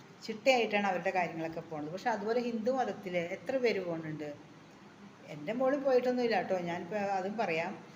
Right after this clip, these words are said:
എന്ന് പറഞ്ഞ ഒരു കാര്യമുണ്ട്. അത് കൃത്യമായിട്ട് പറഞ്ഞു കൊടുക്കാനോ അല്ലെങ്കിൽ പഠിപ്പിക്കാനോ ഒരു നല്ലൊരു ഗുരുവിനെ അല്ലെങ്കിൽ നല്ലൊരു പണ്ഡിതനെ കിട്ടണില്ല എന്ന് വേണമെങ്കിൽ പറയാം. സാധാരണ ക്ഷേത്രങ്ങളിലൊക്കെയാണ് ഇത് പഠിപ്പിക്കാറ്.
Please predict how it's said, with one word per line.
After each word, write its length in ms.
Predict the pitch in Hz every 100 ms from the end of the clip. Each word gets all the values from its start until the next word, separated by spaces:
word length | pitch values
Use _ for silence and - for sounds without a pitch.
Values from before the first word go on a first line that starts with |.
| - - - - 202 202
എന്ന് 200 | 214 214
പറഞ്ഞ 280 | 294 269 269
ഒരു 100 | 294
കാര്യമുണ്ട്. 480 | 285 277 247 285 247
അത് 220 | 202 233
കൃത്യമായിട്ട് 840 | 226 - 208 - 247 247 247 262 277 240
പറഞ്ഞു 280 | 196 202
കൊടുക്കാനോ 540 | 226 214 208 214 196 226
അല്ലെങ്കിൽ 360 | 208 185 185
പഠിപ്പിക്കാനോ 800 | 196 185 175 185 180 190 180 214
ഒരു 240 | 196 202 240
നല്ലൊരു 340 | 214 170 190 254
ഗുരുവിനെ 580 | 208 220 226 233 240 233
അല്ലെങ്കിൽ 260 | 185 190
നല്ലൊരു 540 | 196 180 202 220 247 - - - -
പണ്ഡിതനെ 560 | 185 202 240 247 254 254
കിട്ടണില്ല 440 | 254 240 247 262 262
എന്ന് 120 | 269
വേണമെങ്കിൽ 260 | 254 254 254
പറയാം. 480 | 226 214 196 143 - - - - - -
സാധാരണ 360 | 202 208 240
ക്ഷേത്രങ്ങളിലൊക്കെയാണ് 960 | 269 247 226 233 240 254 294 285 269 254
ഇത് 100 | 262
പഠിപ്പിക്കാറ്. 600 | 233 185 190 185 175